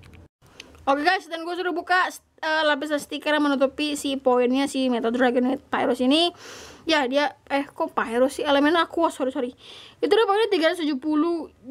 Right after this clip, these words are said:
G power. Boleh juga. Oke, guys, itu dia. Dan wow, ini gue suka banget, guys. Dan gue bener-bener bangga bisa punya Bakugan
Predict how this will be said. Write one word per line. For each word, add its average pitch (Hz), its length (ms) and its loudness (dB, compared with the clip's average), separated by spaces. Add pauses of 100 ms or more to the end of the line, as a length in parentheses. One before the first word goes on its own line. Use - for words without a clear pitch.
G 277 240 4
power. 247 800 0 (160)
Boleh 254 400 0
juga. 262 480 2
Oke, 294 160 -4
guys, 311 240 0
itu 277 160 -6
dia. 311 500 2
Dan 277 600 0 (880)
wow, - 180 -8
ini 285 220 2
gue 349 320 4
suka 269 400 -4
banget, 277 320 -2
guys. 285 80 -8
Dan 254 160 2
gue 294 100 0
bener-bener 285 640 0 (240)
bangga 285 640 4
bisa 269 460 -4
punya 330 400 -4
Bakugan 311 580 -2